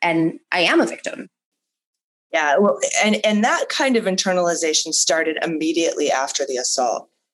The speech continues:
Speaker 2: um, just based on the culture that we live in. When I said, turned to my assailant and said, "I didn't want to do that."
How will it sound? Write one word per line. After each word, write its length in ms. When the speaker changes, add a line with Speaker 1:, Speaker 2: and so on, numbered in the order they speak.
Speaker 2:
um, 460
just 360
based 320
on 100
the 100
culture 560
that 180
we 100
live 260
in. 240
When 200
I 460
said, 640
turned 600
to 260
my 160
assailant 560
and 140
said, 220
"I 120
didn't 360
want 280
to 140
do 240
that." 460